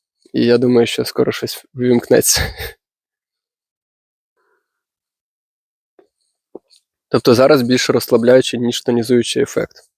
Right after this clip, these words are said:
Да, це, це четвертий, чи третій, чи четвертий прилив. Ну, в ньому є оця гірчинка. Не варто розраховувати, що ви тут, е, ці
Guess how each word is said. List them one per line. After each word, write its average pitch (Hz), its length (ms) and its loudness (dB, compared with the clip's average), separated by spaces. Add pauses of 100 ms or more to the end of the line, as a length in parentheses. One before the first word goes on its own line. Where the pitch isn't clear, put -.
(960)
Да, 101 180 0
це, 127 280 2 (100)
це 123 520 2
четвертий, - 600 -2 (420)
чи - 120 -12
третій, 131 300 2
чи - 180 -8
четвертий 139 420 -6
прилив. 139 300 -6 (1700)
Ну, 131 140 0
в 143 60 2
ньому 165 260 4
є 147 160 4
оця 113 240 2
гірчинка. 110 600 0 (580)
Не 120 160 4
варто 147 320 2
розраховувати, 131 640 0
що - 200 -8
ви 131 120 -4
тут, - 300 -8
е, 120 240 0
ці - 300 -6